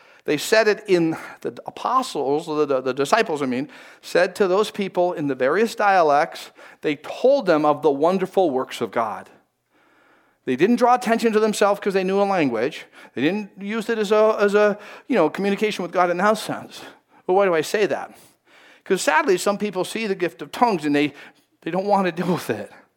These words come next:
But understand this, out of First Corinthians chapter twelve, God distributes the gifts as he wills. So you don't earn them.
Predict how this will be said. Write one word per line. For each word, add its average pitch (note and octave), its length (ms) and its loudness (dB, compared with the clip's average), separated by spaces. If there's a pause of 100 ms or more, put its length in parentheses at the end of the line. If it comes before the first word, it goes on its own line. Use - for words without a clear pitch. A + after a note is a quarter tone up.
(640)
But C#3+ 100 0
understand G#3 480 0
this, F#3+ 160 2
out D3+ 100 4
of D3 80 -2
First F3+ 220 -2
Corinthians G3 380 -6
chapter F3 360 -6
twelve, F#3 580 -2 (1040)
God C4+ 380 2
distributes G3+ 840 -4
the B2+ 200 -4
gifts D#3 440 0 (100)
as C#3 260 2
he D3+ 180 -6
wills. A2+ 600 -4 (760)
So - 200 -2
you C3+ 160 0
don't F3 200 2
earn F3+ 200 2
them. G3 240 2